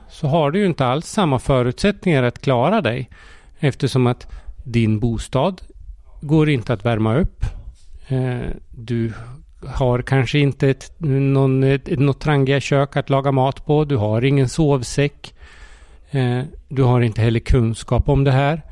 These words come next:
Du kanske inte har varit ute i skogen och gått, så du vet inte riktigt hur man hittar, kan, kanske inte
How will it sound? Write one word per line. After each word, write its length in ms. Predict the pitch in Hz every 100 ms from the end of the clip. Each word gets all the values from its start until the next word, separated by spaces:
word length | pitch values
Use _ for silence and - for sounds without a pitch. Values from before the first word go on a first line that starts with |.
| - - - -
Du 160 | 131 113 - -
kanske 360 | - 135 104 110
inte 200 | 107 104
har 280 | 92 107 120
varit 200 | 156 156
ute 220 | 151 175
i 40 |
skogen 560 | - 170 135 139 151 170
och 140 | 151
gått, 280 | 156 156 -
så 160 | - 135
du 160 | 127
vet 480 | 123 127 110 110 -
inte 280 | 147 127 147
riktigt 400 | 139 - 143 143
hur 80 | 139
man 260 | 135 131 - - - - - - -
hittar, 640 | - 156 - - 143 156 160
kan, 480 | - 120 117 135 165 175 180 160
kanske 260 | 143 117 147
inte 480 | 117 123 127 117